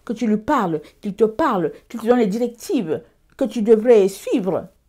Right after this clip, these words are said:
pour pouvoir aller de l'avant. Alors,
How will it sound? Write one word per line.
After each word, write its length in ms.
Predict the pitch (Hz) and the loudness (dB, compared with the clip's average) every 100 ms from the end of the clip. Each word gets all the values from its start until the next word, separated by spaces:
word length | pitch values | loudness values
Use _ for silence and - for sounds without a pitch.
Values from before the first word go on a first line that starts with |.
| _ _ _ _ _ _ - | _ _ _ _ _ _ -6
pour 140 | 247 | -4
pouvoir 440 | 208 214 262 185 - | -2 2 4 4 2
aller 120 | 175 | -4
de 100 | 190 | -2
l'avant. 340 | 240 233 143 123 _ _ _ _ _ _ _ _ _ _ _ - - - | -4 -4 -10 -12 _ _ _ _ _ _ _ _ _ _ _ -20 -12 -4
Alors, 440 | 277 185 110 | -2 0 -4